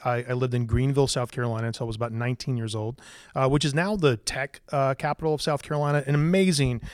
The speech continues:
growing city. There's about a million, I think one point seven million people live between Greenville and Spartanburg, um, according to the last census. And then I, I went to culinary school in Charleston, um, went to, uh, Johnson and Wales University. And I, I got, I got a culinary degree, which is a,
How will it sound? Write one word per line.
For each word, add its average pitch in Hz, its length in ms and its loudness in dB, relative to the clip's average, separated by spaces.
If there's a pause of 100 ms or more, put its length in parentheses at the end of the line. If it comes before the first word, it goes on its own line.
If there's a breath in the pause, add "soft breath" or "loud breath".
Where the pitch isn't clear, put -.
(220 loud breath)
growing 135 360 6
city. 120 260 0
There's 120 120 -2
about 127 200 -2
a 120 40 -2
million, 135 580 0
I 117 80 -8
think 131 180 -2
one 131 160 -2
point 135 180 -4
seven 131 240 0
million 127 400 0 (280 loud breath)
people 135 260 2
live 127 120 0
between 123 500 -2 (640)
Greenville 139 360 2
and 123 100 -2
Spartanburg, 127 560 -6 (340 loud breath)
um, 127 260 0
according 135 240 2
to - 20 0
the 127 60 0
last 120 200 -2
census. 135 300 -4
And 143 120 -4
then 143 80 2
I, 160 220 0
I 135 120 0
went 143 180 0
to 135 120 0
culinary 156 380 -2
school - 180 0
in 127 80 2
Charleston, 160 600 2 (400 loud breath)
um, 127 420 4
went 131 140 0
to, 135 180 4
uh, 123 60 4
Johnson 135 420 2
and 120 100 2
Wales 127 240 4
University. 113 640 0 (500 soft breath)
And 127 260 4
I, 127 160 0
I 131 60 0
got, 131 140 -2
I 131 40 -2
got 127 140 2
a 123 40 0
culinary 165 420 2
degree, 135 300 4
which 131 200 2
is 113 80 -4
a, 117 80 -2